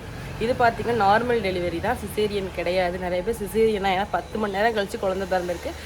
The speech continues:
சிசேரியனா அப்படின்னு கேட்டீங்க. சிசேரியன் கிடையாது, நார்மல் டெலிவரியில தான் பிறந்திருக்கு. ஆஹ், எதனால மூணு ஹாஸ்பிட்டல் மாத்துனீங்க அப்படின்னு நிறைய பேர் நிறைய கொஸ்டின்ஸ் கேட்டுட்டு இருக்கீங்க. ஆஹ், ஏன் ரீசன் மாத்தணும்னா, பிளட் இல்லாம அவளுக்கு ஏற்கனவே பார்த்தீங்கன்னா லட்சுமணன் வந்து பிளட் கொடுத்தாரு.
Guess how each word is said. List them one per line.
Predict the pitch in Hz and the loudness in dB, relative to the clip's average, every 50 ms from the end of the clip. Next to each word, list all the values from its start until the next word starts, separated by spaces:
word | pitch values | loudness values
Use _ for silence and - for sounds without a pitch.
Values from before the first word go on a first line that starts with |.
| - - - - - | -12 -12 -12 -10 -6
சிசேரியனா | 247 240 220 262 277 277 254 240 220 208 208 208 | -6 -2 0 2 2 2 2 2 2 4 4 4
அப்படின்னு | 202 196 196 196 190 - | 4 2 0 -4 -8 -6
கேட்டீங்க. | 196 185 165 180 175 208 233 | -6 -6 -6 -4 -4 -4 -4
சிசேரியன் | 226 226 214 240 247 254 233 233 226 220 208 | -4 -4 -4 0 0 0 2 0 0 0 0
கிடையாது, | - 180 180 180 185 185 180 175 170 202 294 339 - - - | -2 -2 0 2 2 2 2 0 0 -2 -4 -4 -6 -4 0
நார்மல் | 214 196 208 233 233 247 254 233 208 | 2 4 4 4 4 2 0 0 0
டெலிவரியில | 190 190 190 190 180 175 185 180 | 0 -2 -2 -2 -4 -4 -4 -2
தான் | 180 196 208 202 185 | 0 0 0 0 0
பிறந்திருக்கு. | 185 175 175 180 180 170 175 165 - 330 403 - - - - - - - - - 208 | -2 -2 0 -2 -4 -4 -4 -2 -2 -4 -4 -4 -10 -12 -12 -12 -12 -12 -10 -4 0
ஆஹ், | 196 196 190 190 190 | 2 2 2 2 4
எதனால | 208 247 277 339 330 311 302 294 | 2 2 4 4 4 6 4 4
மூணு | 262 254 247 240 240 | 2 2 0 0 2
ஹாஸ்பிட்டல் | 226 208 202 202 - 220 214 214 208 | 2 2 0 0 0 -4 -4 -2 0
மாத்துனீங்க | 196 185 180 180 - 180 180 180 175 180 | 0 0 0 0 -4 -6 -4 -4 -2 -2
அப்படின்னு | 175 175 170 180 190 185 175 | -4 -4 -4 -4 -4 -4 -2
நிறைய | 170 180 196 202 214 | -2 0 0 0 0
பேர் | 208 - 254 247 226 | 0 0 -2 -2 -4
நிறைய | 175 160 156 180 247 311 370 | -6 -6 -4 0 2 2 2
கொஸ்டின்ஸ் | 285 285 247 - - 233 214 - - | 2 0 -2 -2 -4 -10 -10 -8 -8
கேட்டுட்டு | 190 175 165 165 160 165 | -8 -8 -8 -12 -16 -16
இருக்கீங்க. | 165 - 175 170 175 214 302 - - - - - - - - - | -12 -10 -8 -6 -4 -6 -6 -8 -10 -16 -16 -16 -16 -12 -6 -2
ஆஹ், | 196 190 180 185 175 - - - - 190 | 0 0 0 0 -2 -6 -10 -10 -6 -2
ஏன் | 196 226 277 330 320 | 0 2 2 2 2
ரீசன் | 277 254 247 240 247 233 | 0 0 0 2 2 2
மாத்தணும்னா, | 220 202 196 190 - 190 185 202 233 233 196 180 | 4 2 0 0 0 -2 0 0 0 0 -2 -2
பிளட் | 175 202 208 208 - | 0 2 2 2 0
இல்லாம | 302 277 240 214 214 214 233 | 0 2 4 4 4 4 4
அவளுக்கு | 226 214 196 190 170 175 185 | 4 2 2 0 -2 -4 -4
ஏற்கனவே | 190 185 - 202 202 214 | -4 -2 -2 -2 -2 -2
பார்த்தீங்கன்னா | 208 208 190 175 196 220 233 202 | 0 -2 -2 -2 -2 -2 0 -2
லட்சுமணன் | 190 - - 220 240 233 214 180 | -2 -4 -4 -6 -4 -2 -2 -2
வந்து | 180 190 190 | -2 -4 -4
பிளட் | 180 185 175 - 185 | -6 -6 -6 -4 -4
கொடுத்தாரு. | 190 175 165 - 170 170 165 | -4 -4 -4 -2 -2 -2 -2